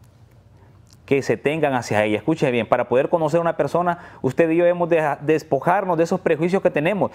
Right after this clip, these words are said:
¿Por qué? Para conocerla de la mejor manera. De la misma forma, nosotros debemos aprender a conocer la palabra de Dios. Quien lea la Biblia con el ánimo de encontrar solamente relatos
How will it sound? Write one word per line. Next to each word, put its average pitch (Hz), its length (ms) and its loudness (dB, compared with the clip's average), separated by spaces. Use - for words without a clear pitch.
¿Por 123 160 0
qué? 165 140 0
Para 135 240 -2
conocerla 120 760 0
de 117 80 0
la 120 80 2
mejor 117 280 -2
manera. 113 400 0
De 113 140 2
la 110 120 0
misma 151 320 0
forma, 110 340 0
nosotros 98 500 -2
debemos 123 400 0
aprender 110 540 0
a 95 100 -6
conocer 107 460 -2
la 104 180 -2
palabra 92 580 -2
de 87 160 0
Dios. 90 340 0
Quien 123 200 -2
lea 139 160 0
la 170 100 0
Biblia 170 280 0
con 139 160 -2
el 127 60 0
ánimo 165 260 0
de 160 60 0
encontrar 151 340 -2
solamente 160 440 -2
relatos 139 560 0